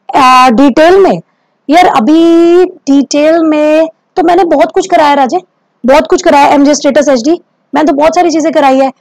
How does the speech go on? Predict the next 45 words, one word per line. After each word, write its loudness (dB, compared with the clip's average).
मोनेरा 2
detail 0
में 0
है, 0
fungi 0
detail 0
में 0
है, -2
क्या -2
ही 0
बच -4
गया 0
अब -4
उसमें? -8
Protista 0
बच -2
गया 2
एक, -2
और 0
क्या 0
बच -2
गया? -2
Virus 2
बच -2
गया, -2
तो -4
करा 0
देंगे -4
किस -6
दिन, -6
ये -4
भी 0
करा 0
देंगे, -6
कोई -4
बात -4
नहीं, -20
क्या -6
बड़ी -6
बात -10
है, -16
ये 0
भी 0
करा 0
देंगे। -4